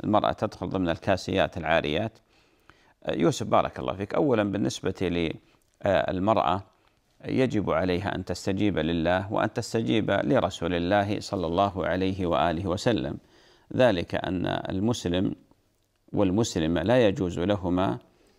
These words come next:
أن يعصي الله ورسوله، ومن ذلك أن الله تعالى أمر بطاعته وبطاعة نبيه صلى الله عليه وآله وسلم، ونهى عن معصيته وعن معصية نبيه.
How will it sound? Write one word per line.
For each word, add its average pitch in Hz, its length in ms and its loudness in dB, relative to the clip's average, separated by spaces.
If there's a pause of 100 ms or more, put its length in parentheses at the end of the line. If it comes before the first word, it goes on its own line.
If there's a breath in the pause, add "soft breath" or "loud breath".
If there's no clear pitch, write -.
(220 soft breath)
أن 95 500 2 (500 soft breath)
يعصي 90 680 0
الله 110 640 0
ورسوله، - 520 -2 (680 soft breath)
ومن 101 840 0
ذلك 110 400 2
أن 101 260 0
الله 104 280 0
تعالى 90 580 0 (500)
أمر 113 400 2
بطاعته 104 760 0
وبطاعة 98 560 0
نبيه 110 520 2
صلى 90 240 -2
الله 95 400 2
عليه 95 280 2
وآله 78 140 0
وسلم، 92 440 -4
ونهى 110 360 2
عن 95 200 0
معصيته 104 600 -2
وعن 113 180 2
معصية 123 480 0
نبيه. 131 440 4